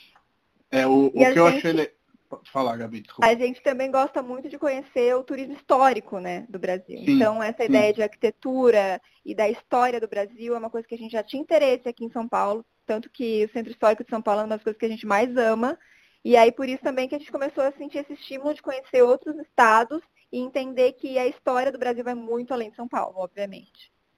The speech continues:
Speaker 1: Com certeza. É, se fala sempre muito de São Paulo e Rio de Janeiro, né? Inclusive,
Speaker 2: Uhum.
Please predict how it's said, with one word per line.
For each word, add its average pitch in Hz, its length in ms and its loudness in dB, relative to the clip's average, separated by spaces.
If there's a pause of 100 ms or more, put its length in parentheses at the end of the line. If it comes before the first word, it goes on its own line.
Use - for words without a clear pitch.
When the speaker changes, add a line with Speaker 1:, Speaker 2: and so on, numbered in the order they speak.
(140)
Speaker 1:
Com 127 160 -8
certeza. 131 600 -6
É, 127 280 -2
se 143 80 -10
fala 214 260 -2
sempre 208 260 -4
muito 165 320 -6
de 131 520 -6
São 123 120 -8
Paulo 123 380 -4
e - 60 -14
Rio 120 100 -10
de - 80 -20
Janeiro, 123 480 -6
né? 123 140 -6
Inclusive, 123 560 -4
Speaker 2:
Uhum. 202 440 -8